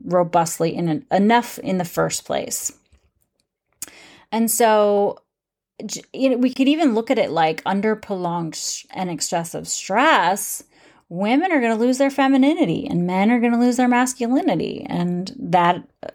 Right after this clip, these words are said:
uh, essentially affects, you know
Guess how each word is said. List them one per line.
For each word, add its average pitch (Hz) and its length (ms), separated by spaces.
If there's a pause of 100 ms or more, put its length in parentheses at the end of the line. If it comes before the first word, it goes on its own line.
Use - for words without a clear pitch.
uh, - 240
essentially 170 540
affects, - 840
you 208 120
know 180 320